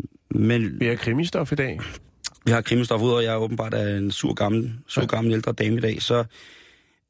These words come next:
Speaker 1: Øh, i Kentucky, i Walmart, der gik lortet ned her i weekenden, fordi der kom en, øh, der er mange mennesker, der har filmet, og det ligger på YouTube, en lidt kraftig herre, som, øh, med en, øh, vo-, meget voldsom cosplaymaske, eller rollespilsmaske,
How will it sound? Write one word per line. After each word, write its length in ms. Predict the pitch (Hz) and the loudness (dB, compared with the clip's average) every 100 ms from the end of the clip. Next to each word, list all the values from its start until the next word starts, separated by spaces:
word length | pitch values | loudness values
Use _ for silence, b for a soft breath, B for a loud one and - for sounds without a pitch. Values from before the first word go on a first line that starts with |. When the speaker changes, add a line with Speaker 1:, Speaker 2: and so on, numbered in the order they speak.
| - - | -12 -6
Speaker 1:
Øh, 360 | 65 50 65 - | -4 -2 -2 0
i 420 | 135 135 135 135 | 2 4 2 0
Kentucky, 460 | - 135 147 151 | -2 0 0 0
i 160 | 175 147 | 0 0
Walmart, 420 | 127 139 147 135 | 2 0 0 -2
der 60 | 135 | -4
gik 220 | 120 127 | -4 0
lortet 240 | 135 135 | 0 2
ned 140 | 131 127 | 2 2
her 100 | 127 | 0
i 40 | |
weekenden, 400 | 120 123 131 - | 0 0 -2 -2
fordi 140 | 117 117 | -2 0
der 140 | 131 | -2
kom 280 | - 135 127 | 0 0 2
en, 220 | 120 117 | 2 2
øh, 140 | 113 107 | 0 -2
der 60 | |
er 40 | 123 | -2
mange 280 | 120 139 151 | 0 -2 -4
mennesker, 460 | - 113 123 147 - | -2 0 2 0 -2
der 60 | 135 | -4
har 80 | |
filmet, 400 | 120 - 156 190 | -2 0 2 2
og 60 | 156 | 2
det 100 | 120 | -2
ligger 140 | 143 | -2
på 60 | 147 | 0
YouTube, 380 | 139 139 143 - B B B B B | 0 2 -2 -2 B B B B B
en 220 | 123 120 | 2 2
lidt 160 | 120 135 | 2 0
kraftig 400 | - 160 - 160 | -2 -2 2 2
herre, 320 | 113 113 135 127 _ | 4 0 -2 -8 _
som, 440 | - - 127 117 117 | -8 0 2 2 2
øh, 120 | 110 | 2
med 280 | 110 110 107 | 2 2 0
en, 200 | 107 104 | 0 0
øh, 440 | 101 101 101 82 69 - | 0 0 -2 -4 -6 -4
vo-, 260 | 107 127 | 0 2
meget 260 | 123 151 175 | 2 2 2
voldsom 420 | 156 156 147 123 - | 0 0 -2 -4 -6
cosplaymaske, 800 | - 135 - 147 120 113 - 120 b b b b | -2 -2 0 0 2 0 -2 -6 b b b b
eller 80 | 107 | -4
rollespilsmaske, 840 | 104 123 - 127 123 110 - 90 | 0 -2 0 -2 0 0 0 -2